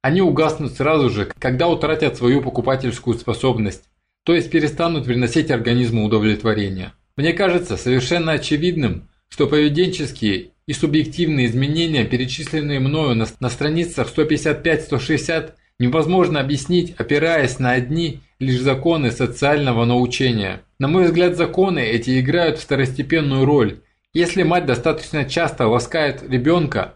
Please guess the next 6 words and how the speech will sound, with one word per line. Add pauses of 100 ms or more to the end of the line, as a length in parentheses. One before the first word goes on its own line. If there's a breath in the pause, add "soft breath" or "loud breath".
(140)
то
потребность
в
ласке
просто-напросто
угаснет.